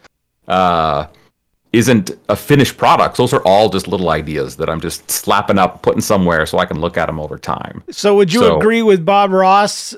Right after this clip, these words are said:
Speaker 2: that, uh, the concept of happy accidents, is that
Speaker 1: Oh, yes, one hundred percent. And one of the best compliments I ever received,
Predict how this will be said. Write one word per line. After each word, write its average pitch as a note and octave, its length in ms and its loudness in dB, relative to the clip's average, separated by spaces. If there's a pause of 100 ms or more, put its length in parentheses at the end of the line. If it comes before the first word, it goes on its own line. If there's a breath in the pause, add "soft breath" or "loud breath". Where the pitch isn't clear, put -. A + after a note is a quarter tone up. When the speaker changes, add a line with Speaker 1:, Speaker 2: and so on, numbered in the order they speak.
Speaker 2:
that, E3+ 460 -4 (360)
uh, F3 300 -12
the - 140 -10
concept G3 680 0
of D#3+ 220 0
happy E3+ 400 -2
accidents, F3+ 640 -4
is C3 100 -16
that E3 240 -8 (260)
Speaker 1:
Oh, A#2 200 0 (260)
yes, A2+ 560 -2
one B2 200 0
hundred C3+ 280 0
percent. C3 440 0
And A#2+ 120 4
one C3+ 120 4
of D#3 60 2
the D3+ 60 4
best D3 240 2
compliments C#3 400 0
I B2 120 4
ever B2+ 240 0
received, A#2+ 600 -2